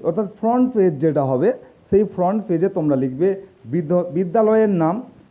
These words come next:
তারপরে লিখবে বিষয়, আমি এটা লিখেছি বাড়ির চারপাশের পরিবেশ, তারপর ছাত্র ছাত্রীর নাম, তারপরে লিখবে শ্রেণী, তারপরে লিখবে বিভাগ, অর্থাৎ যে যে বিভাগে পড়ো সেখানে সেই বিভাগ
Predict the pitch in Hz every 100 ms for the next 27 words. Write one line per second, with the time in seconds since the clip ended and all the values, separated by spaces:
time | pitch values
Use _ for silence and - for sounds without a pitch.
0 | _ 190 220 247 226 208 208 214 214 -
1 | - 156 254 226 165 117 - 165 180 185
2 | 180 175 160 147 165 185 160 143 147 151
3 | 151 127 156 202 196 160 - - _ _
4 | _ _ _ - 254 254 214 - - -
5 | _ - 190 190 - 220 220 - - 156
6 | 156 170 165 143 117 117 117 117 _ _
7 | _ - 180 220 226 226 214 208 233 233
8 | - - - 196 196 190 196 202 - -
9 | - 175 175 190 196 185 190 147 185 180
10 | 190 202 - 170 196 156 226 - 240 226
11 | 165 175 170 170 175 156 170 208 127 -
12 | - - - - 208 208 190 170 - -
13 | _ 220 208 185 180 175